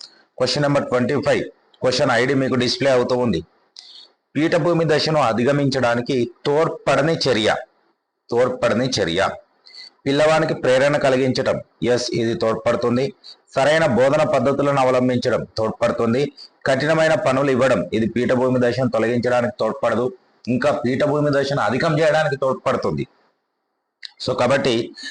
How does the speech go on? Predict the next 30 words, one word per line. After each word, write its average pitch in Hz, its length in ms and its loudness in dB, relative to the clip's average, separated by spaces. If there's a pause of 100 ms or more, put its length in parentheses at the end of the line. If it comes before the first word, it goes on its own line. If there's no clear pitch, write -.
(180)
త్రీ 143 120 -2 (120)
అనేది 131 240 2 (100)
సమాధానం 107 460 2
అవుతుంది. 85 260 -4 (600)
కారణాలను 143 640 2
కనుగొని 135 320 0 (100)
చర్యలు 123 360 2
తీసుకోవటం, 110 520 -2 (140)
no, 120 80 4 (300)
ఇది 123 120 2 (120)
తోడ్పడుతుంది. 117 640 -2 (680)
మనకు 127 200 0 (120)
తోడ్పడని 147 640 0
దాన్ని 143 160 2 (100)
గుర్తించండి 131 600 0
అన్నాడు. 98 320 0
So 123 60 0 (100)
కాబట్టి 117 360 2 (280)
ఆప్షన్ 107 340 0
త్రీ 131 120 0 (200)
ఈ - 20 0 (120)
ప్రశ్నకు 110 440 -2
సరైన 101 320 0 (100)
సమాధానం 92 480 0
అవుతుంది. - 280 -4 (920)
నెక్స్ట్ 101 280 -2
క్వశ్చన్, 110 320 0 (1040)
క్వశ్చన్ 127 280 -2
నెంబర్ 131 240 0
ట్వంటీ 110 220 0